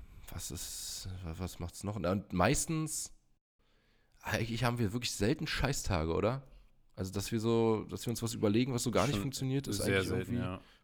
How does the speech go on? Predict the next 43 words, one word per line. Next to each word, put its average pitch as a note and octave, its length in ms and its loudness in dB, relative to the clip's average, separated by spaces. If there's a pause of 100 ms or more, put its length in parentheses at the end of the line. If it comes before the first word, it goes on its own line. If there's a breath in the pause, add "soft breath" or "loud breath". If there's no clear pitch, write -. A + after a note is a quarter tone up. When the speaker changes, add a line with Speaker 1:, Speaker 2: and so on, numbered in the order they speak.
(140)
Speaker 1:
ist, - 160 -12
ist - 220 -8
nicht A2 160 -2
oft - 160 -4
so. F2 160 2
Das D#2+ 120 -4
letzte A2+ 240 4
Mal A#2 100 8
waren A2+ 140 8
wir G#2+ 80 4
wieder A#2 160 4
zusammen A2+ 280 0
angeln, A2 380 2
äh, G2+ 140 2
da F#2 80 2
kommt F#2+ 200 -2
heute A#2 240 6
Abend G#2 180 4
noch G#2 100 0
ein G#2 60 0
Video, A#2+ 280 2
also, F2 260 4 (380)
wenn D#2+ 140 -2
ihr D#2+ 140 0
das, - 440 -6
den E2 180 -6
Podcast F#2+ 360 -2
hört, F2 140 0
dann E2 100 -4
kam E2+ 180 -2
das E2 100 -8
Video E2 140 -4
gestern F#2 260 0
Abend. G#2 220 -2 (840 loud breath)
Äh, G2+ 60 2
da G2 420 4 (180)
haben F2 160 0
wir F#2+ 80 2
natürlich F#2 400 -4
auch C3+ 180 4
wieder E2+ 200 2
großartig F#2+ 580 2
gefangen. F#2+ 380 -4